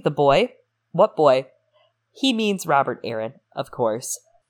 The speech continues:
I find this so interesting, just the, the language of it, especially because in A Clash of Kings, George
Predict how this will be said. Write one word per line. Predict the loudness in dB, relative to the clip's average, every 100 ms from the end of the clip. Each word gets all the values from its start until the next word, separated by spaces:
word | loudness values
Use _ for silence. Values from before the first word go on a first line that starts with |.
| _ _ _ -8
I | -4
find | 2 2 2
this | -4 0
so | 0 0
interesting, | -6 -8 -8 -8 -8
just | -10 -12 -2
the, | -2 0
the | -2
language | -2 -2 -2 -6 -8
of | -6 -6
it, | -8
especially | -8 -2 -2 -2 -6
because | -10 -12 -4 -4 -4 -6
in | -4 -4
A |
Clash | -2 -2 -2 -4
of | -14
Kings, | -10 -10 -10 -18
George | -8 -6 -6 -8